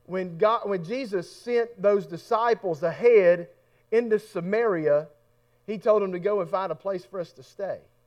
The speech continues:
Well, they, the Samaritans were not hospitable and would not allow them to come and settle in. So what did they say? They said, "Hey, can we call down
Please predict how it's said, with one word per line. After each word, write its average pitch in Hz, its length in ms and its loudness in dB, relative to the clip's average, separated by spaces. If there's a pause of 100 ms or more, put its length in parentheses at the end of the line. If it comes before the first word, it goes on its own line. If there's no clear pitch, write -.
(500)
Well, 175 180 2
they, 208 280 2
the 165 180 -8
Samaritans 190 720 -10
were 151 140 -6
not 185 340 -6 (140)
hospitable 165 760 -4 (360)
and 165 160 -6
would 180 140 -4
not 180 220 0
allow 196 400 2
them 160 460 -2
to 170 80 -14
come 190 240 0
and 175 100 -12
settle 190 320 -2
in. 180 240 -4 (380)
So 208 140 -4
what 240 140 4
did 226 100 2
they 214 120 0
say? 160 380 -2 (180)
They 196 120 -6
said, 165 240 -8 (300)
"Hey, 214 320 -4 (480)
can 202 200 -6
we 285 120 -6
call 240 300 -2
down 208 240 -4